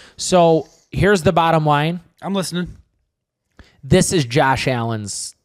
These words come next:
Speaker 1: this is his time to shine. It's his time to knock Mahomes off the pedestal in the A F C, try and seize control and give himself an opportunity to then go ahead and play a guy like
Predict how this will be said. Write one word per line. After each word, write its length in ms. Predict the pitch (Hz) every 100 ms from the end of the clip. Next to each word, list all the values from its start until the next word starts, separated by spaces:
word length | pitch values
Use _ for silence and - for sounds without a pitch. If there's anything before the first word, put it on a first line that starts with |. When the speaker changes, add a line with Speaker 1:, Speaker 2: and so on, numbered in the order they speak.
| _
Speaker 1:
this 200 | 131 110
is 100 | 113
his 140 | 101 92
time 240 | 90 80
to 60 | 78
shine. 360 | - 71 64 _ - -
It's 200 | 185 190
his 160 | 202
time 340 | - 170 180 175
to 80 | 156
knock 380 | 151 147 165
Mahomes 640 | 165 156 156 151 151 147 - - - - 127
off 280 | 135 135
the 80 | 170
pedestal 720 | - 147 147 139 - 151 143
in 180 | - 143
the 160 | 147 147
A 160 | 139 143
F 120 | 131
C, 400 | - 139 127 123 _ - - _ -
try 380 | - - - 156
and 180 | 160 139
seize 380 | - 165 170 -
control 480 | 170 156 - 156 151
and 100 | 120
give 200 | 160 143
himself 420 | 180 165 170 165
an 80 | 156
opportunity 680 | 151 - 165 160 151 160 180
to 160 | - 139
then 420 | 131 139 160 151
go 180 | 143 143
ahead 180 | 131 143
and 100 | 135
play 220 | 139 139
a 60 |
guy 240 | 131 123 131
like 200 | 127